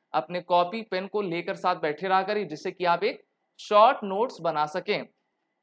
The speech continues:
इस आपके एक्सरसाइज में भारत की तरफ से हमारी मिसाइल डिस्ट्रॉयर आईएनएस चेन्नई ने पार्टिसिपेट किया, वहीं हमारे हेलीकॉप्टर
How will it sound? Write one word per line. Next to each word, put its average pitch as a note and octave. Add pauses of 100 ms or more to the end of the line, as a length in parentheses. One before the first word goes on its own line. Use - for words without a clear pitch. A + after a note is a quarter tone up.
(100)
इस A#3+
आपके A3
एक्सरसाइज F#3+
में A3+ (380)
भारत F3
की A3+
तरफ G#3
से A#3 (320)
हमारी F#3+ (340)
मिसाइल F#3+
डिस्ट्रॉयर A3 (540)
आईएनएस A#3
चेन्नई F#3 (220)
ने E3
पार्टिसिपेट F#3+
किया, G#3+ (180)
वहीं G3
हमारे F3+
हेलीकॉप्टर G3